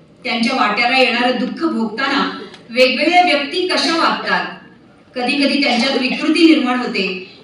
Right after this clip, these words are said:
कधी त्या आत्महत्या करतात, कधी तसंच आयुष्य ढकलत राहतात, या गोष्टी दळवींच्या साहित्यातून फार उत्कटपणे व्यक्त होतात. एक सर्जनशील कलावंत या नात्याने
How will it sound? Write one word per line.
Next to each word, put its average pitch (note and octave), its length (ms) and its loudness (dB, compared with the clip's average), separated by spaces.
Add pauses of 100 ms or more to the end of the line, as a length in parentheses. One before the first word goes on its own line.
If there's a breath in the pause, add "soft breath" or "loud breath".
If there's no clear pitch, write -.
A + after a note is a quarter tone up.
(180)
कधी D#4+ 180 4
त्या F4 100 2
आत्महत्या E4+ 600 0
करतात, A3+ 520 -2 (340)
कधी E4 300 0
तसंच F#4+ 400 -6
आयुष्य - 500 0
ढकलत B3 320 -2
राहतात, F3+ 400 -2 (540 loud breath)
या B3 140 -4
गोष्टी A3+ 720 -4
दळवींच्या B3 460 0
साहित्यातून D4 800 -4
फार D#4 320 -2
उत्कटपणे D#4 460 -6
व्यक्त F#3+ 320 -4
होतात. - 320 -6 (1080)
एक F4 280 -4
सर्जनशील D#4+ 680 2
कलावंत C4+ 500 0
या A#3+ 280 0
नात्याने - 640 -4